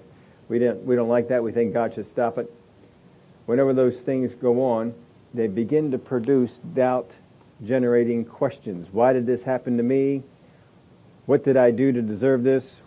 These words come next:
Why didn't God stop this? Why didn't God help me?" Those are questions that generate doubt. Faith,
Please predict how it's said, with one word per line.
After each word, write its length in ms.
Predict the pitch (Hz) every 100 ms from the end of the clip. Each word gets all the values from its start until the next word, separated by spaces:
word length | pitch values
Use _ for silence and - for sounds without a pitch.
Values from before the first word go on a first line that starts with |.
| 101
Why 180 | 123
didn't 220 | 127 131 123
God 260 | 127 120
stop 360 | - 135 131 127
this? 180 | 131 127 - -
Why 180 | 117 123
didn't 220 | 123 120
God 200 | 123 120
help 240 | 123 117
me?" 200 | 131 127 123 - - - - - - -
Those 240 | 147 143
are 60 | 135
questions 420 | - 151 - 123
that 140 | 113
generate 420 | 135 135 123 117 98
doubt. 300 | 127 101 - _ - _ _ _ _ _ _ - _ _ _ _ _ - _ _ _ _ -
Faith, 320 | 165 170 160